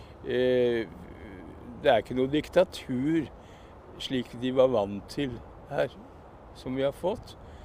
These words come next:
men det er elementer av det, altså demokratur.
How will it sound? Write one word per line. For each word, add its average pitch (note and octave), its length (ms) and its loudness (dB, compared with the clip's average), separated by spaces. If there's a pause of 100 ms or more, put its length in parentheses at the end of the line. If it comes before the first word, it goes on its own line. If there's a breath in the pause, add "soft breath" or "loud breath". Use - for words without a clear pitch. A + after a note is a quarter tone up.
(320 loud breath)
men C3+ 160 0
det D3 100 6
er A#2 220 6
elementer A#2+ 880 -2 (560 loud breath)
av G2+ 280 2
det, A2+ 160 2 (440)
altså A2 300 -2
demokratur. A2+ 1040 0